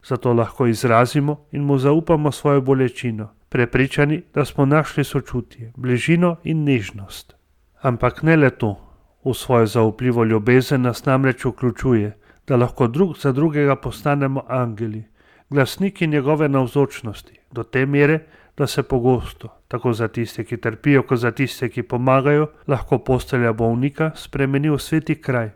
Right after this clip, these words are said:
zveličanja in odrešenja. Dragi zdravniki, medicinske sestre in člani zdravstvenega osebja,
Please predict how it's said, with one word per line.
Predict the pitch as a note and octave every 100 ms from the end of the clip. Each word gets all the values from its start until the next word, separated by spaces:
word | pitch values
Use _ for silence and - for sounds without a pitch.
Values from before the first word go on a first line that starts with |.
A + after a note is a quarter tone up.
| -
zveličanja | B2+ B2 C3+ F3 E3+ D#3+ D#3+ D3 -
in | D3+ D3
odrešenja. | C#3+ D3+ D3+ - A2+ G2+ G#2 - _ _ _ _ _ _ _
Dragi | D#3 B2+ G#2 G2 G2
zdravniki, | G#2+ G#2+ A2 A2+ C3 A#2+ - -
medicinske | B2+ A#2 A2 A#2 G2+ - G#2+
sestre | - B2+ B2+ - A#2
in | A2+
člani | - C3 C3 B2+
zdravstvenega | A2+ B2 B2+ - C#3 B2+ A#2
osebja, | A#2 - A#2+ G#2+ G#2+ G#2